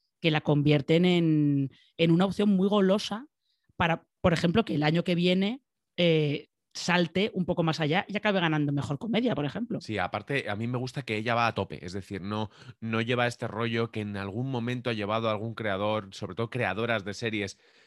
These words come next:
Speaker 2: novatas, que es el de, "Ay, muchas gracias", como una especie de, de agradecimiento por algo que no tienen que dar las gracias porque es su talento el que las ha llevado hasta ahí. Ella va desde el principio,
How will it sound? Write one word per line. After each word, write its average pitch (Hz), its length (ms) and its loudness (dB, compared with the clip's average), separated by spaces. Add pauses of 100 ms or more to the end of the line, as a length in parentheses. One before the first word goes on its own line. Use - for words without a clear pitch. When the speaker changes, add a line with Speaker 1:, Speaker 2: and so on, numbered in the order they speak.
Speaker 2:
novatas, 101 600 -2
que 113 100 -2
es 110 120 -6
el 117 120 -4
de, 110 160 -2
"Ay, 156 280 -2
muchas 156 360 -6
gracias", 151 560 -4
como 104 240 -4
una 117 140 -2
especie 123 360 -6
de, 113 220 0 (380)
de 110 200 -2
agradecimiento 110 880 0
por 139 120 0
algo 123 240 0
que 117 100 -2
no 113 240 -4
tienen 123 260 -2
que 117 60 -2
dar 110 160 2
las 113 160 0
gracias 120 300 -4
porque 117 200 -8
es 110 60 -8
su 135 120 -6
talento 120 360 -2
el 147 80 -4
que - 80 -10
las 92 160 -2
ha 107 80 -2
llevado 95 300 0
hasta 95 180 -6
ahí. 107 180 -2
Ella 127 280 0
va 110 100 0
desde 98 160 -6
el 95 80 -8
principio, 95 640 -6